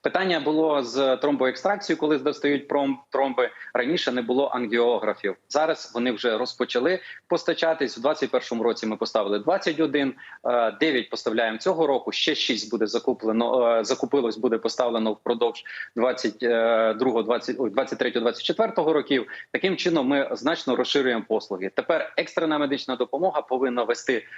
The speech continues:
хворого туди, де стоять це обладнання, для того, щоб там надали якісну вис-, е, медичну допомогу і повністю безоплатно для пацієнта.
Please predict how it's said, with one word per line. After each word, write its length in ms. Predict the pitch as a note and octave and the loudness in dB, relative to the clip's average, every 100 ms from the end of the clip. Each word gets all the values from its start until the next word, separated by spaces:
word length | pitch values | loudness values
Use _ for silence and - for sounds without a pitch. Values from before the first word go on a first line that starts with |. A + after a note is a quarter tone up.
| - | -14
хворого 560 | - C#3 E3 F#3 D3+ C3+ | -4 2 2 2 0 -2
туди, 440 | - C3 G#2 G3 | 0 -2 2 0
де 200 | G#2+ B2 | 2 -2
стоять 440 | C3 - A#2 C3 - | -2 -2 0 0 0
це 100 | A#2 | 0
обладнання, 640 | A2+ C3 F3+ F#3 E3+ C3+ | 0 0 0 0 0 0
для 160 | A2 | 0
того, 240 | A#2 D#3+ E3 | 0 2 0
щоб 180 | - - | 0 -4
там 240 | - C#3+ C#3 - - - | -2 -2 -2 -10 -10 -4
надали 400 | A2 C3+ C#3 A2 | 0 2 2 2
якісну 480 | B2+ C#3 - - | 0 -2 -6 -6
вис-, 380 | G#2+ A#2 - C3+ | -2 -2 -2 -2
е, 720 | B2 A#2 A2+ A2+ A2 A2 A2 | 2 4 4 4 4 4 2
медичну 420 | A2 A2 C3+ - A2+ | 2 0 -2 -2 0
допомогу 600 | A#2+ B2+ D3 F3+ D#3+ - | 0 0 0 2 0 -2
і 100 | A#2+ | -4
повністю 460 | - D#3 D#3 - | 0 0 0 0
безоплатно 680 | A#2+ A#2 A2+ - C3 - G2+ - | 0 0 -2 0 0 -2 -6 -2
для 100 | G#2+ | -2
пацієнта. 440 | G2 - F2 - | -2 -8 -8 -10